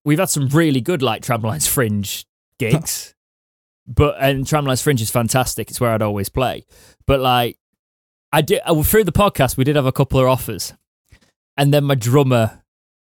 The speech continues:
Speaker 2: Oh, it's
Speaker 1: who
Speaker 2: always the
Speaker 1: I've, who
Speaker 2: drummers. It's the drummers.
Speaker 1: Yeah, uh,
Speaker 2: Ah.
Speaker 1: yeah, uh, 'cause I've got a couple of drummers that I try and work with,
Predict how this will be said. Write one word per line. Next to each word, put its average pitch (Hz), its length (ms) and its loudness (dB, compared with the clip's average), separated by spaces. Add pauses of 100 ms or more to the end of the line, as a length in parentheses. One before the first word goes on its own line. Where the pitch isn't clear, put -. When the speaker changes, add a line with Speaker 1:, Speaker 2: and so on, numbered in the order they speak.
(560)
Speaker 2:
Oh, 110 300 0
it's 95 120 -6
Speaker 1:
who 151 160 4
Speaker 2:
always 127 160 4
the - 80 -4
Speaker 1:
I've, 110 60 0
who 147 60 4
Speaker 2:
drummers. - 440 -4 (220)
It's - 180 -14
the - 100 -6
drummers. 156 600 4
Speaker 1:
Yeah, 170 60 4
uh, 147 460 4
Speaker 2:
Ah. 104 420 -4 (720)
Speaker 1:
yeah, 143 420 4 (120)
uh, 151 140 2 (720)
'cause 175 160 0
I've 196 160 0
got 233 280 4
a 180 120 0 (380)
couple 175 260 -2
of 156 60 -2
drummers 151 300 -6
that 120 100 -2
I 131 80 -2
try 143 240 0
and 131 120 -4
work 135 320 0
with, 71 280 -10